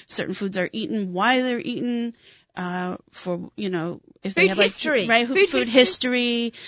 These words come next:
Speaker 1: like, how to write menus, how to do inventory. Um, part of what we did was because there were other students in that type of program,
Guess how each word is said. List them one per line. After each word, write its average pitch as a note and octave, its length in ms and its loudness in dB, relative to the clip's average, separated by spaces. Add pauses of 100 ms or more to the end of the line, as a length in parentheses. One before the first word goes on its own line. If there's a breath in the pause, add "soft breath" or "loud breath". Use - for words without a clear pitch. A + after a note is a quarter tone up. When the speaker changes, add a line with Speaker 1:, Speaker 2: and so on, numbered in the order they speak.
(120)
Speaker 1:
like, A3 140 -4
how A3+ 240 2
to A3+ 120 -8
write A3 200 -2
menus, G#3 640 -2
how G#3+ 180 -2
to A3 120 -4
do G#3+ 300 -6
inventory. G#3 1000 -4 (400 soft breath)
Um, F#3+ 340 -2
part B3 260 4
of B3 120 0
what A3+ 140 -2
we G#3 180 -4
did G#3+ 640 -2
was G3+ 280 -6
because G3+ 240 -8
there G#3 100 -2
were G3 140 0
other G#3 180 -2
students G3 420 -6
in F#3+ 240 -6
that - 280 -4
type G#3 200 -8
of G3+ 100 -10
program, G#3 420 -2